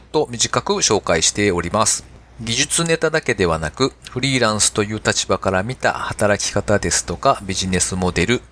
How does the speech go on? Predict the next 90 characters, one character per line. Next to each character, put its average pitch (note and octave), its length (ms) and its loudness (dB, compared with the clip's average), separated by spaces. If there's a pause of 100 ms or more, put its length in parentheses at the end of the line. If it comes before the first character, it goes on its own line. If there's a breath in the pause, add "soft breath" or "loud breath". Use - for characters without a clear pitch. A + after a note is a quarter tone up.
(140)
も B2+ 60 0
し - 100 2
く - 100 -4
は G2 160 2
マ F#2 140 2
ネ F#2 100 0
タ F#2+ 220 2
イ G2 120 2
ズ F2+ 460 -6
で F#2 100 0
す - 160 0
と - 120 0
か、 - 280 0
ス - 100 -14
タ G2+ 180 2
ー - 20 -6
ト G2 200 0
ア F2+ 40 2
ッ - 40 -8 (220)
プ G2 100 -6
界 E2+ 220 0
隈 D#2+ 260 -4
の F#2 80 -8
記 F2+ 140 -10
事 - 180 -4 (220)
な G#2+ 100 0
ん G2+ 60 -6
か A3 160 2
を - 160 0
取 G2 120 2
り F2+ 60 4
上 E2 60 2
げ E2 100 -2
て D#3+ 160 2
い F#2+ 80 0
き E2 260 -8
ま G#2 140 0
す。 - 240 -2 (920 loud breath)
十 D3+ 160 0
分 G#3 240 0
ぐ A#3 80 0
ら A3+ 80 4
い - 20 2
で C3+ 80 2
聞 B2 40 0
き - 160 -8
終 C3 80 4
わ C3+ 140 2
る B2+ 140 0
と A2+ 140 0
い - 20 4
う G2 60 2
感 F#2 180 0
じ F#2 100 -6
に F2+ 100 -2
し - 60 2
た F#2+ 120 2
い F2+ 60 -2
の D#2+ 140 -4
で、 G#2 420 0
え - 20 0
ー、 F#2 40 -4
毎 G#2+ 160 0
回 A2 200 0
三 F2+ 160 -6
つ - 200 -6
ぐ G3 80 2
ら F#3+ 120 2
い A2+ 40 0
の F2+ 160 -2
ト - 140 -2
ピ F2 120 -4
ッ E2+ 60 -8
ク - 200 -4
を D#3 80 4
紹 G2 260 0
介 F2 220 2
で E2+ 100 -4
き - 140 -6
れ E2 80 0
ば D#2 160 -2
な C#3 240 2
と - 160 0
思 - 240 -6
っ - 20 -10
て - 400 -6
お C#2 100 -4
り E2 80 -4
ま A2+ 200 4
す。 - 200 2